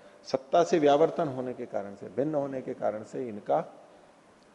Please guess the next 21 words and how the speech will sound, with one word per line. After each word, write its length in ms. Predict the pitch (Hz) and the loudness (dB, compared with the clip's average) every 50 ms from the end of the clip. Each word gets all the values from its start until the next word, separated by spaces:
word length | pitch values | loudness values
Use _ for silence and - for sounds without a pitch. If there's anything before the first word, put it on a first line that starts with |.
| _ _ _ _ - | _ _ _ _ -2
द्रव्यत्वादि 640 | - 110 110 113 135 123 - - 131 117 107 98 113 | 0 0 2 4 4 2 2 2 0 0 2 0 0
का 140 | - - - | 0 2 2
विशेषत्व 640 | 135 113 107 - - 117 101 - - - - - 180 | 2 2 0 0 0 -2 -2 -2 -4 -4 -2 0 0
होता 340 | 156 - 117 98 - - - | 0 2 2 0 0 -2 -4
है। 480 | 95 90 90 95 95 95 95 95 98 110 113 120 - _ _ _ _ _ _ - - _ _ _ - - - | -6 -6 -8 -8 -8 -8 -8 -10 -12 -14 -18 -20 -20 _ _ _ _ _ _ -20 -20 _ _ _ -20 -8 0
यतो 360 | 101 110 120 - - 131 123 | 2 2 4 4 4 4 4
द्रव्यत्वादिषु 1000 | - - 110 104 107 139 131 135 - - 123 117 113 117 113 110 - - 123 113 | 4 2 -2 0 2 0 0 0 2 2 4 4 4 4 0 0 0 0 0 2
अपि 460 | 113 107 - - 123 113 - - - - - - - _ | 2 0 0 -2 -4 -4 -4 -6 -10 -18 -20 -20 -20 _
सत्ताया 600 | - - - 113 - - - 120 113 110 110 117 | -10 -4 -4 -4 -4 -4 -4 -2 0 0 0 -2
अनुवर्तना, 800 | 139 - 127 120 117 113 104 98 - - - 107 98 98 98 98 - - - | -4 -6 -6 -6 -4 -2 -2 -4 -4 -6 -14 -12 -10 -10 -10 -12 -14 -16 -16
क्योंकि 180 | - 127 127 147 | -10 -6 -6 -2
द्रव्यत्वादि 640 | 120 135 135 135 165 165 - - 165 160 151 165 165 | 0 0 0 0 0 0 2 2 2 2 2 2 0
में 120 | 165 165 | -2 -2
भी 80 | 160 160 | -2 -2
सत्ता 340 | - 175 - - - 151 | -2 -2 -4 -2 -2 -4
है, 180 | 135 135 139 156 - - - - - _ _ _ _ _ _ _ _ - - _ _ _ _ _ _ - - - - _ _ _ _ _ _ _ - 95 87 | -2 -4 -6 -14 -18 -20 -20 -20 -20 _ _ _ _ _ _ _ _ -20 -20 _ _ _ _ _ _ -20 -20 -20 -20 _ _ _ _ _ _ _ -20 -10 -6
द्रव्यत्व 520 | 95 92 92 117 143 151 - - - 175 151 | -4 -4 0 2 2 0 0 0 0 4 4
आदि 240 | 143 139 131 143 | 4 4 2 0
में 200 | 143 143 143 143 | -2 -2 -4 -4
भी, 100 | 135 151 | -2 -4
द्रव्य, 360 | 147 123 131 120 117 - 147 | -4 -2 -4 -4 -2 0 0